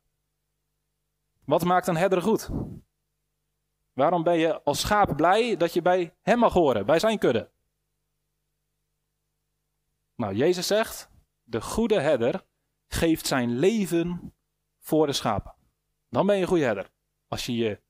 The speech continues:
leven wilt geven voor je schapen. Nou, dat heeft Jezus gedaan. Hij is gestorven aan het kruis om ons te redden.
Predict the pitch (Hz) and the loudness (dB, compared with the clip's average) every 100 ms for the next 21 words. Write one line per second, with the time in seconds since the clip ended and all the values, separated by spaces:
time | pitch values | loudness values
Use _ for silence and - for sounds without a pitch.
0 | _ - 117 190 240 226 208 151 135 - | _ -6 0 2 2 2 0 2 0 -2
1 | 190 214 202 226 - _ _ _ _ _ | -2 -2 -2 -6 -6 _ _ _ _ _
2 | _ _ _ _ - 147 135 - 101 - | _ _ _ _ -2 0 0 -2 -4 -6
3 | _ - - - _ _ _ _ _ _ | _ -16 -16 -16 _ _ _ _ _ _
4 | _ _ _ _ _ - 113 117 127 143 | _ _ _ _ _ -4 -2 -2 -2 -2
5 | 135 127 - 107 87 - - - 110 - | -2 -4 -4 -4 -6 -16 -18 -10 -8 -8
6 | - 160 196 190 185 - 185 131 - - | -4 0 2 0 -4 -2 -2 -2 -4 -10
7 | - _ _ _ _ _ - 139 156 - | -14 _ _ _ _ _ -8 -4 -4 -2
8 | 131 113 98 | -2 -2 -6